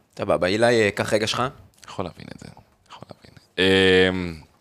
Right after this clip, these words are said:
Speaker 2: זה לא נ-, משהו ספציפי, אלא ה-, מה,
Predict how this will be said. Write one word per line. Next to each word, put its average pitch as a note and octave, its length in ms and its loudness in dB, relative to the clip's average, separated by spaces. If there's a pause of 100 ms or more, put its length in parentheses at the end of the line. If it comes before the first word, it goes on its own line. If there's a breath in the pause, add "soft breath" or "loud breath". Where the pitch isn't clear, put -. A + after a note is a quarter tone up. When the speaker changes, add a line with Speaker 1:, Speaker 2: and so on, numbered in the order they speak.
(1400 soft breath)
Speaker 2:
זה E2+ 200 -2
לא G#2+ 240 4 (240)
נ-, A2+ 100 -2 (380)
משהו A2+ 380 0
ספציפי, G3+ 760 -2 (800 soft breath)
אלא F2 260 2
ה-, E2+ 460 2 (2500)
מה, G2 180 2